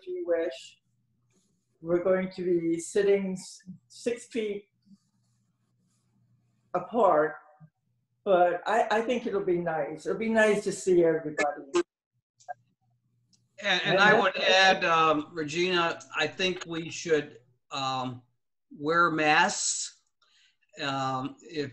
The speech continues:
Speaker 2: if you're not comfortable wearing a mask, don't wear a mask, but don't cough. Um, and maybe keep your mouth shut. <laughs>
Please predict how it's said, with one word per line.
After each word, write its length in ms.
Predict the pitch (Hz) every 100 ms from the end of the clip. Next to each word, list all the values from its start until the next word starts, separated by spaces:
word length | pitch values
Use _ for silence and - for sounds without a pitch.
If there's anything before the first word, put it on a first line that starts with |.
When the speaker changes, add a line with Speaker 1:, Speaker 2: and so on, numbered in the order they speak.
| -
Speaker 2:
if 220 | 151 123
you're 120 | 147 143
not 320 | 147 151 -
comfortable 560 | 160 156 160 160 156 151
wearing 380 | 156 151 156
a 100 | 156
mask, 500 | 156 156 165 180 - - 131
don't 300 | 139 151 151 -
wear 400 | 160 147 151 147
a 60 |
mask, 560 | 143 143 151 151 - - - _ _ _ _
but 140 | 131 127
don't 280 | 151 165
cough. 480 | - 240 220 - - - _ _ _ _ _ _ -
Um, 640 | 151 131 123 123 120 123 - _ _ 147
and 140 | 139
maybe 240 | 151 151
keep 260 | 147 180 165
your 120 | 170
mouth 280 | 180 196 185
shut. 420 | - - 113 - 131 - - - - 622 - -
<laughs> 140 | 139